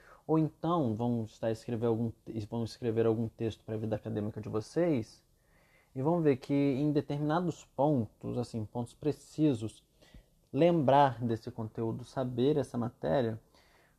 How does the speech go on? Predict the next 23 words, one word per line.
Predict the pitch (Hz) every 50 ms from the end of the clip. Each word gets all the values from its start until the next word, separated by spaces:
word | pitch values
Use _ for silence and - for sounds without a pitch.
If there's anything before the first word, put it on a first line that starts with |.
| _
vai | - 120 123
ser | 120 - 151 139
de | - -
suma | - - 170 196
importância. | 202 - - 185 165 - - 135 123 - - 156
Não | 202
importa, | 277 - - - 196 180 - - - _ 120 117 110 - - _
é, | - 120 120 120 120 120 117 117 113 113 110 107 107 104 104 104 104 104 95 95 - - _ _ _ _ _ _ _ _ _ _ _ _ _ _ _ _ _ _ _ -
o | - 117 113
que | - - -
vocês | 151 147 151 143 - - 143 135
farão, | - - 139 127 123 131 127 120 110 -
se | - -
vocês, | 117 120 113 113 - - - 117 113 113 110 110 110 107 - - - - _ _ _ _ _ _ _ _ _ -
é, | - 110 117 113 110
vão | 110 117 117 113 110
virar, | 113 120 117 110 110 110 107 - - - - _ _ _ _
por | 120 113
exemplo, | 107 113 117 107 -
se | - 117
vocês | 117 110 - - 123 113 104
vão | 113 117 110 107 98 104 - - - - - - - - - - - - - -
ser | - - 117 113 107 104